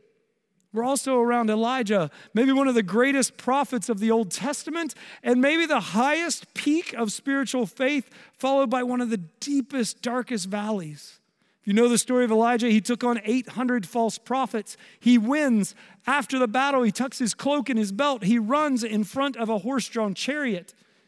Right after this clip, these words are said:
through the power of the Spirit that's on him. And then he goes into the mountains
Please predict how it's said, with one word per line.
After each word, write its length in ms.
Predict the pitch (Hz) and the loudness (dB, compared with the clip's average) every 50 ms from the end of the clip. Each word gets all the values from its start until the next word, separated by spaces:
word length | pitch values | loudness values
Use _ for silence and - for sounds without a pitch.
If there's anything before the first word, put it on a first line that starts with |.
| _ _ _ | _ _ _
through 140 | - 240 | -4 0
the 140 | 208 220 196 | 0 0 0
power 400 | - - - 220 247 269 262 247 | -2 -4 -8 -6 -4 -2 0 0
of 60 | 240 | 0
the 80 | 214 190 | 0 -2
Spirit 460 | - - - - - 269 277 262 214 | -4 -6 -8 -8 -6 -4 -4 -4 -4
that's 160 | 240 208 - 226 - | -6 -8 -8 -10 -8
on 220 | 233 240 254 240 | -6 -4 -2 0
him. 260 | 202 190 175 160 151 - _ _ _ _ _ _ _ _ _ _ _ _ _ _ _ _ _ | 0 0 -2 -4 -8 -12 _ _ _ _ _ _ _ _ _ _ _ _ _ _ _ _ _
And 160 | - 180 202 | -2 0 2
then 80 | 220 233 | 2 2
he 80 | 233 196 | 0 0
goes 300 | 170 214 214 214 190 208 | 0 0 -2 0 -2 -2
into 180 | 208 202 185 | -4 -4 -4
the 100 | 180 165 | -4 -6
mountains 760 | 160 175 180 190 180 170 151 135 139 135 - - - - _ | -4 -4 -4 -6 -6 -10 -14 -18 -18 -18 -20 -20 -20 -20 _